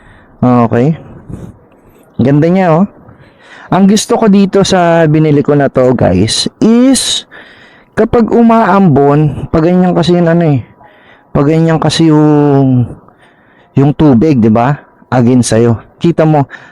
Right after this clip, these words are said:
dito lang sasampal yung tubig. Tapos, in terms naman na, eto, yan, imagine, ayun yung tubig.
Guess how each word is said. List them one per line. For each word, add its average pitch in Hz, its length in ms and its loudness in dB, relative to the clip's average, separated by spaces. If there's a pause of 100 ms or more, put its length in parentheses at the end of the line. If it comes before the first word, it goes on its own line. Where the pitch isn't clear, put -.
(160)
dito 175 320 0
lang 185 160 2
sasampal 160 640 0
yung 156 160 0
tubig. 123 480 0 (800)
Tapos, 151 400 -2
in 151 160 0
terms 233 320 0
naman 208 320 2
na, 185 400 0 (160)
eto, 123 480 -2 (480)
yan, 156 240 0 (240)
imagine, 160 720 0
ayun 143 400 0
yung 135 60 -6
tubig. 113 500 0